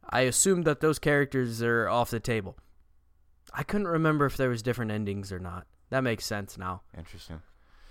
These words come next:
Speaker 2: Cool. All right, guys. Well, thank you for listening to this shorter episode. Um,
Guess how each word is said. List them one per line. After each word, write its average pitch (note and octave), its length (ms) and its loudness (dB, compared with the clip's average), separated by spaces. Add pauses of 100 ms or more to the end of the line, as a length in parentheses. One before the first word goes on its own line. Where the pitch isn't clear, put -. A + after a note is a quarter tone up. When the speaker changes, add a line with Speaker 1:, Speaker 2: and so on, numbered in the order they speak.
(320)
Speaker 2:
Cool. C#4+ 340 4 (480)
All A3+ 80 2
right, E3+ 180 2
guys. F3+ 420 -2 (160)
Well, C3+ 680 0
thank C#3 180 -10
you C3 40 -14
for B2 80 -8
listening A#2+ 280 -6
to G#2 60 -6
this G2 200 -10
shorter G#2 460 -4
episode. F#2+ 720 -6
Um, E2+ 480 -8